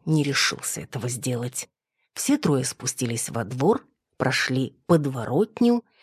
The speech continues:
и вскоре стояли перед безмолвной дверью квартиры номер три,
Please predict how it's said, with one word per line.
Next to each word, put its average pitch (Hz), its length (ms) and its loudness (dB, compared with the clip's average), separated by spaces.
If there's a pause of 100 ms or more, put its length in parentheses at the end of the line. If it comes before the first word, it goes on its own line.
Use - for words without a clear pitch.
(160)
и 180 80 4
вскоре 302 360 6
стояли 175 480 8
перед 170 260 6
безмолвной 160 800 6
дверью 131 400 0
квартиры 127 600 -2
номер 113 400 -2 (100)
три, 196 340 0